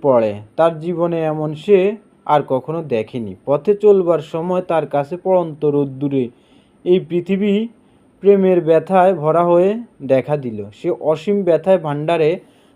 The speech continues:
তার মতো একটি মানুষেরও নিয়ন্ত্রণ আছে। এই কথা মনে করে বিস্ময়ে তার বুক ভরে উঠল। যেখানে সে কাজ করতে এসেছে, সে পাহাড়, সেখানে দেবদারুর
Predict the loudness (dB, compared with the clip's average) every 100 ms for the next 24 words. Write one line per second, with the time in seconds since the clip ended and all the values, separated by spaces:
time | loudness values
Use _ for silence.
0 | 0 2 2 -2 -2 -4 -4 -6 -4 -4
1 | -4 _ -6 -2 -2 0 2 2 2 -2
2 | -2 -4 -6 -8 -8 -8 -8 -8 -14 -4
3 | 4 4 2 -4 _ _ _ _ -4 -2
4 | 2 2 2 2 0 2 2 2 -2 -6
5 | -2 0 2 0 0 -8 -6 -2 2 2
6 | 0 -8 -12 -12 _ _ _ _ _ _
7 | -12 -2 0 2 2 2 2 -2 -10 _
8 | _ _ _ _ _ _ _ _ 2 4
9 | 4 4 2 0 -10 -4 -4 2 6 6
10 | 4 -2 -2 -2 -2 -2 -10 _ _ -2
11 | -2 0 2 2 2 0 -2 -6 _ _
12 | _ _ _ -8 -2 0 0 -2 -6 -4
13 | 2 2 2 2 4 4 -2